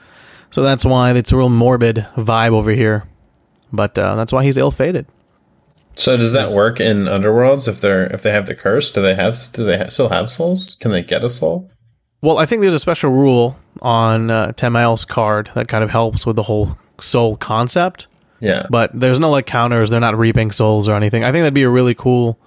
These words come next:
Speaker 1: um, mechanic for maybe, like, a larger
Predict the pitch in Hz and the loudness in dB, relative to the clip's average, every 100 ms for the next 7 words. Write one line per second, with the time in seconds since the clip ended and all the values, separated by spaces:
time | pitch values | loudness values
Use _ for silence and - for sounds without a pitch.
0 | _ _ _ _ _ _ _ _ - 104 | _ _ _ _ _ _ _ _ -4 -2
1 | 101 92 - 120 _ _ _ _ _ _ | -2 -4 -8 -14 _ _ _ _ _ _
2 | _ - 120 127 123 113 120 110 113 110 | _ -4 -2 0 -2 0 0 2 2 0
3 | 117 107 107 123 127 | 0 0 2 2 0